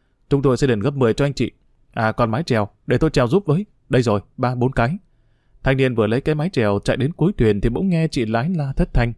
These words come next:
"Thầy cua ơi, mái chèo tôi bị cháy rồi." Thanh niên vội vàng lấy cái mái chèo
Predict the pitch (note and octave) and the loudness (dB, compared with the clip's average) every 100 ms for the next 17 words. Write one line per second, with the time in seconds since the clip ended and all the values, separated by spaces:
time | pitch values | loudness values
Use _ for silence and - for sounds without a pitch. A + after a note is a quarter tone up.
0 | _ _ _ - _ _ - B2 A2 D#3 | _ _ _ -20 _ _ -2 0 2 4
1 | D#3+ F3 D#3 - - D#3+ C#3 A#2+ E3+ A#2+ | 6 4 2 -2 -2 0 2 2 2 2
2 | C#3 D3 G#3 A#2+ A2+ - _ _ _ _ | 2 0 2 2 2 -4 _ _ _ _
3 | _ - B2 A#2 A#2 A2+ A2+ G#2+ G2+ G2+ | _ -2 0 0 0 0 0 0 -2 -2
4 | C3 E3 D3+ D3 - A#2 G#2+ G2 | -2 -2 -2 -2 0 2 2 0